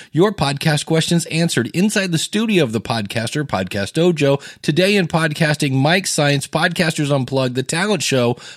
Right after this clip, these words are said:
Podcast Roots, Podcast Answer Man, Pod to Pod.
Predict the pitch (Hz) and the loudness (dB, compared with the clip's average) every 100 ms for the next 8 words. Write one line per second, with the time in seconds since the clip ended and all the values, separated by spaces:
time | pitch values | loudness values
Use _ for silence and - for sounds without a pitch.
0 | _ 170 180 175 180 165 151 170 165 - | _ -2 -2 0 0 2 2 4 4 2
1 | - 151 147 151 147 160 202 190 151 147 | -2 -2 2 2 2 2 2 2 2 2
2 | 143 139 - - - _ - 123 123 117 | 2 0 -4 -20 -20 _ -6 -4 -2 -2
3 | 120 - - 107 - 107 95 80 50 | -4 -8 -12 -12 -6 -6 -6 -8 -12